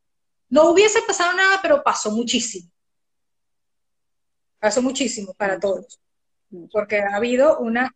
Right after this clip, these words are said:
Speaker 1: extraordinaria transformación.
Speaker 2: Ujú.
Speaker 1: Es decir, vuelven a nacer. Estos personajes vuelven a nacer. Y es una frase que pienso que es bastante común cuando nosotros tenemos un accidente o estamos en peligro de muerte, que dicen,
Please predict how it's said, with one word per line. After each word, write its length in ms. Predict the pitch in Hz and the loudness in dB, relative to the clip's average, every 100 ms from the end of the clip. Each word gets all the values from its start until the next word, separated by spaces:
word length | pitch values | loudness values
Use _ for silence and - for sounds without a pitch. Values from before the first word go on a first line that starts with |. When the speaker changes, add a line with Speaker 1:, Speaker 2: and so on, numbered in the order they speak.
| _ | _
Speaker 1:
extraordinaria 1200 | 226 - - 233 226 220 220 220 240 285 311 320 320 | -10 -10 -8 0 0 0 -2 -2 0 0 0 -4 -6
transformación. 840 | 226 214 - 202 - - 202 180 | -8 -8 -8 -18 -18 -16 -12 -12
Speaker 2:
Ujú. 220 | 180 180 196 _ _ _ _ | -12 -16 -20 _ _ _ _
Speaker 1:
Es 160 | 226 | -2
decir, 460 | 226 262 - 247 - _ _ _ | 0 -2 -2 -8 -10 _ _ _
vuelven 760 | 208 233 262 294 302 302 320 311 | -6 0 2 2 0 -4 -6 -8
a 120 | 233 | -10
nacer. 340 | 208 - - - _ _ _ _ _ _ _ _ | -10 -10 -12 -14 _ _ _ _ _ _ _ _
Estos 300 | 233 233 262 | -4 -4 -2
personajes 520 | 285 269 254 262 254 | -2 -2 -2 -2 -4
vuelven 340 | 226 220 220 247 | -2 -2 -2 -4
a 60 | |
nacer. 340 | 233 233 381 - - _ | -6 0 0 0 -10 _
Y 240 | 269 277 269 | -2 0 2
es 160 | 240 | 0
una 220 | 302 330 | 0 -4
frase 640 | 359 403 415 247 - 311 - | -2 0 0 0 0 -2 -2
que 100 | - | -6
pienso 480 | 240 254 233 220 277 | -4 -2 -2 0 -4
que 140 | 277 311 | 0 0
es 80 | |
bastante 440 | 269 262 285 277 311 | 0 -4 -6 -2 -2
común 520 | 311 262 320 285 311 _ _ | 0 0 -2 -4 -6 _ _
cuando 260 | _ 262 254 | _ 2 2
nosotros 600 | 240 240 240 - 294 320 _ | 0 -4 -6 -2 -2 -2 _
tenemos 360 | - 240 220 240 | -2 0 0 -2
un 100 | 277 | -2
accidente 640 | 294 294 254 247 254 247 | -4 -4 -2 0 -2 -2
o 120 | 254 247 | -2 -2
estamos 320 | 226 226 247 | -4 -4 -2
en 80 | 311 | -2
peligro 280 | 269 240 285 | 0 2 2
de 100 | 285 | 0
muerte, 420 | 285 269 247 254 | -2 -4 -4 -4
que 100 | 240 | -2
dicen, 240 | 240 233 | -2 -6